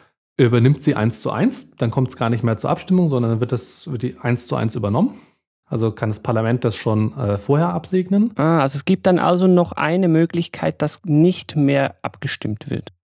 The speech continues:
Speaker 1: Genau. Die zweite Möglichkeit ist, der Landtag lehnt das Volksbegehren ab.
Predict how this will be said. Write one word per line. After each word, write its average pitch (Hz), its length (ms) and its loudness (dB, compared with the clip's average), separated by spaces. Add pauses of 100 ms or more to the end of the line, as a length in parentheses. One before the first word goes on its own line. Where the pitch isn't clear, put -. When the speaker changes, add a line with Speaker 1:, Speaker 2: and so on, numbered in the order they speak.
Speaker 1:
Genau. 101 380 0 (520)
Die 123 80 0
zweite 139 340 2
Möglichkeit 165 500 0
ist, 143 360 0
der 113 80 2
Landtag 120 600 0
lehnt 117 280 0
das 110 380 -2
Volksbegehren 104 800 -2
ab. - 320 -4